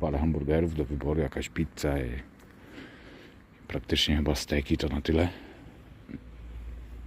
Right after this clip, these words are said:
Żadnej tam, wiesz, nic z kuchni takiej, kurde, typu pasta i takie rzeczy.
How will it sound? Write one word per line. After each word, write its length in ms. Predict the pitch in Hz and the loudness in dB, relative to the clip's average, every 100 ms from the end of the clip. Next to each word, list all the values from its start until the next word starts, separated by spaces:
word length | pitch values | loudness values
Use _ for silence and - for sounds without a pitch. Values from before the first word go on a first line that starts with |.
| - - - - - - - - - - - - - - - - - - - - - - - - - - - - - - 90 | -12 -12 -14 -20 -20 -18 -18 -20 -20 -20 -20 -20 -20 -20 -20 -20 -20 -20 -20 -20 -20 -20 -20 -20 -20 -20 -20 -20 -20 -12 -4
Żadnej 360 | 85 80 78 | 0 2 0
tam, 240 | - 80 73 | 0 0 2
wiesz, 300 | 78 - 80 | 0 -2 -2
nic 200 | 85 - | -4 -4
z 180 | - | -10
kuchni 340 | - 80 - 80 | -4 -2 0 0
takiej, 280 | 78 80 76 | 0 -2 -2
kurde, 300 | 80 78 71 | -2 -2 -2
typu 240 | - 85 | -4 -4
pasta 380 | 73 82 - 78 | 0 -2 0 -4
i 60 | |
takie 260 | 71 78 82 | -4 -2 0
rzeczy. 320 | 76 - 98 | 0 0 0